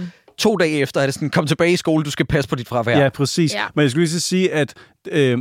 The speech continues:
Speaker 2: det er ret meget også sådan, som den behandler spøgelser.
Speaker 1: Ja.
Speaker 2: Det der med sådan, at ingen reagerer særlig seriøst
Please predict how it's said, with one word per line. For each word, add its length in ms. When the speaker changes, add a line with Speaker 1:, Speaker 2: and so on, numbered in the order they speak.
Speaker 2:
det 80
er 80
ret 140
meget 180
også 140
sådan, 120
som 160
den 120
behandler 300
spøgelser. 500
Speaker 1:
Ja. 140
Speaker 2:
Det 100
der 100
med 160
sådan, 380
at 120
ingen 340
reagerer 320
særlig 400
seriøst 640